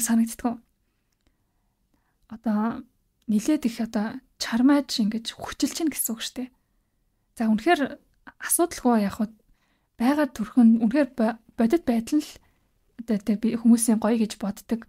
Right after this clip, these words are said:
төвшөнд байж идэх хүмүүс бас л байгаа. Гэхдээ ихэнх хүмүүсийн хувьд яг нь тэр төвшөнд нь байгаа юм шиг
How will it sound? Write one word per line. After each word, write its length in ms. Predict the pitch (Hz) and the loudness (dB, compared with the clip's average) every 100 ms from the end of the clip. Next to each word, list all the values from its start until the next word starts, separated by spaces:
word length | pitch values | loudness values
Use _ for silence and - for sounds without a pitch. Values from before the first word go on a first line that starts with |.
| _ _ _ _ | _ _ _ _
төвшөнд 480 | - - - 233 226 | -6 -4 2 2 2
байж 320 | 214 240 240 | 0 0 -2
идэх 160 | 226 208 | -8 -4
хүмүүс 240 | 214 196 | -2 -2
бас 120 | - - | -8 -14
л 80 | - | -14
байгаа. 440 | 190 214 226 294 - _ _ _ - _ _ _ | -6 -4 0 -2 -2 _ _ _ -20 _ _ _
Гэхдээ 500 | - - 247 240 226 | -14 0 2 2 -4
ихэнх 320 | - 359 - | -6 -6 0
хүмүүсийн 460 | 214 208 - 202 | 2 2 0 -2
хувьд 80 | 220 | -2
яг 160 | 208 202 | -6 -2
нь 260 | 208 208 | -2 0
тэр 140 | - 247 | -2 -2
төвшөнд 460 | - 220 - 277 269 | -2 -6 0 0 2
нь 160 | 320 359 _ _ _ _ _ _ _ _ | -2 -2 _ _ _ _ _ _ _ _
байгаа 320 | 220 262 294 | 0 2 4
юм 160 | 233 208 | 4 2
шиг 180 | - | -2